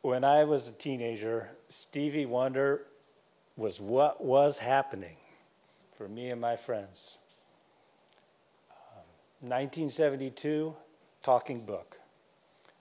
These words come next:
Nineteen seventy-three, Inner Visions. Nineteen seventy-four,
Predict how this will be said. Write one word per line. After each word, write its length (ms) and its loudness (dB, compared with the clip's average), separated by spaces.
Nineteen 400 -6
seventy-three, 1080 -6
Inner 260 -4
Visions. 800 -8
Nineteen 460 -4
seventy-four, 1000 0